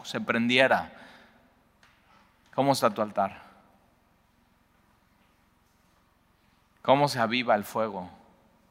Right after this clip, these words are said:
Este, este es el, el combustible que necesita ese fuego. La palabra de Dios aviva ese fuego en ti.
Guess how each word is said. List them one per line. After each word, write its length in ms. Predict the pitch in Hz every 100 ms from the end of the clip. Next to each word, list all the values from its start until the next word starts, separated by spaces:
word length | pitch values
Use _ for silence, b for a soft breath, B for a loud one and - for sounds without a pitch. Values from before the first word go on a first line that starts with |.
| _ _ _ _ _ _ _ _ _ _ _ _ _ _ _ _ - _ _ - -
Este, 1000 | - 107 123 120 - - - - 127 - - - B B B B
este 320 | 113 127 139
es 800 | 131 - - - - - - - _ -
el, 140 | 101 - -
el 160 | 107 92
combustible 640 | 104 104 98 117 113 101
que 120 | 101
necesita 460 | 92 82 - 98 95
ese 160 | -
fuego. 380 | 92 98 92 95 92 - _ _ _ _ _ _ _ _ _ _ _ _ _ _ _ _ - -
La 160 | 101 -
palabra 480 | 104 107 120 123
de 140 | 113 101
Dios 320 | 104 107 107
aviva 480 | 101 98 120 113 113
ese 200 | 107 101
fuego 380 | - 101 101 95
en 100 | 85
ti. 300 | 98 87